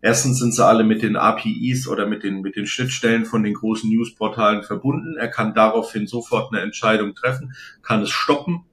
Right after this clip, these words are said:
das Trading, weil er sagt, das Risklimit ist überschritten und so weiter. Ähm, und wenn er dann sagt, okay, das Risiko ist noch annehmbar, er geht dann im Prinzip relativ schnell Trades ein,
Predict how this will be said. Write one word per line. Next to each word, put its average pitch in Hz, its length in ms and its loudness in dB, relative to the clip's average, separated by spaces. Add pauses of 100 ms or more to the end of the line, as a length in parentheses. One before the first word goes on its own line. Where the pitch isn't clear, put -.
das 139 200 -4
Trading, 143 420 4
weil 107 140 4
er 107 80 2
sagt, 110 400 -4
das - 200 -6
Risklimit 131 460 2
ist 113 160 -2
überschritten 113 560 -2
und 101 160 -6
so 104 140 -4
weiter. 156 340 2 (580)
Ähm, 117 540 4
und 113 480 2 (160)
wenn 117 160 6
er 113 100 4
dann 110 160 4
sagt, 110 220 0
okay, 110 220 -4
das 120 200 0
Risiko 113 460 0
ist 107 160 -8
noch 101 140 -6
annehmbar, 131 640 2
er 104 80 -2
geht 113 260 -4
dann 107 100 0
im 110 120 -6
Prinzip - 540 -6 (300)
relativ 117 580 0
schnell 110 320 2
Trades 101 440 -2
ein, 147 340 0